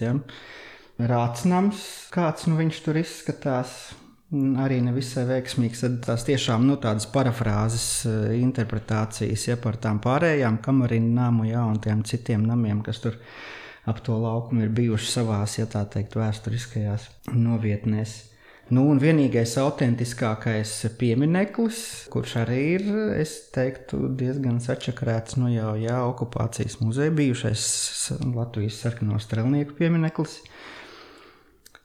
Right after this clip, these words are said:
ar, ar, nu, mūsu jauno piebūvi.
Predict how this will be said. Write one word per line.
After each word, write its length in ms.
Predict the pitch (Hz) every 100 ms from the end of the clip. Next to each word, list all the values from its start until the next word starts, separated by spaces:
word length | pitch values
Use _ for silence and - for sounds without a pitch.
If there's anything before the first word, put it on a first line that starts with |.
| _ _ _
ar, 260 | - 117 139 151
ar, 240 | 131 131 143 156 -
nu, 280 | 139 131 127
mūsu 840 | 156 127 131 151 - 165 156 156 151
jauno 440 | 113 117 131 151
piebūvi. 800 | 151 110 101 104 104 98 104